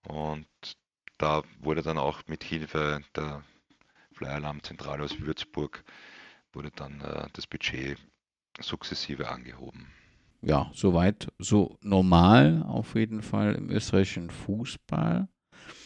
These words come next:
Speaker 2: Dann kam das aber so ein wenig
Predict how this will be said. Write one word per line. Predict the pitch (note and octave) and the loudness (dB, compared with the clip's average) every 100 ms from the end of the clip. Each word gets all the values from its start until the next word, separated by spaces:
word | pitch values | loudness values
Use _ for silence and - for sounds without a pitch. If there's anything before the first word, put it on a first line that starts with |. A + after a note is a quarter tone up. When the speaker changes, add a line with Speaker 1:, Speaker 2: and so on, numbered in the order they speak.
| - _ - | -20 _ -4
Speaker 2:
Dann | - F#2+ A#2 A#2+ - - | 2 4 4 0 -4 4
kam | G2+ G#2 A#2+ | 10 10 10
das | A#2+ G#2+ | 6 6
aber | G2 G2+ G2+ | 4 4 6
so | G#2 | 4
ein | - G2 G2 F#2 | 2 2 2 6
wenig | G2 G2+ G2 F#2+ - - | 6 6 2 0 -2 -8